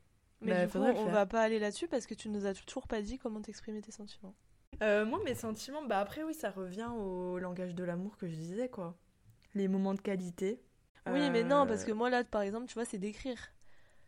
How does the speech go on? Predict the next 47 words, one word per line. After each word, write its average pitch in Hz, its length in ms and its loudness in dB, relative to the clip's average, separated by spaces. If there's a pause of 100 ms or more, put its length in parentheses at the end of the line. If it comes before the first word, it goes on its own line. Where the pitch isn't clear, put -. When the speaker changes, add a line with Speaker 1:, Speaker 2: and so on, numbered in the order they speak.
Speaker 1:
Je - 80 -20
parle 220 200 4
de 202 80 -2
mes 208 200 0
émotions 202 480 -2
en 214 100 -2
écrivant, 220 460 -6
mais 190 160 -6
je 180 60 -8
le 185 80 -4
garde 180 180 -4
pour 196 160 -10
moi, 226 220 -4
je 202 80 -12
le, 180 240 -6
je 180 80 -10
le 180 100 -8
dis 175 140 -10
pas 190 100 -8
forcément 180 440 -8
aux 196 100 -6
autres. - 260 -14 (1200)
Speaker 2:
Ah 240 280 2
oui. 262 260 -4 (560)
Speaker 1:
Toi, 320 140 6
c'est 330 200 8
de 208 120 0
l'humour. 262 540 2 (560)
Speaker 2:
Oh, 285 240 -8 (100)
ouais, 208 280 4
je 208 60 -6
suis 214 120 -4
un 180 100 0
peu, 233 300 2
oui. 226 240 0 (920)
Speaker 1:
Fr-, - 240 -12
toi, 294 160 4
c'est 277 160 2
que 240 120 -4
comme 240 260 0
ça, 214 260 0
genre, 208 180 -2
tu - 140 -8
fais - 140 -6
un 202 120 2
peu 240 140 -6
des, 202 600 0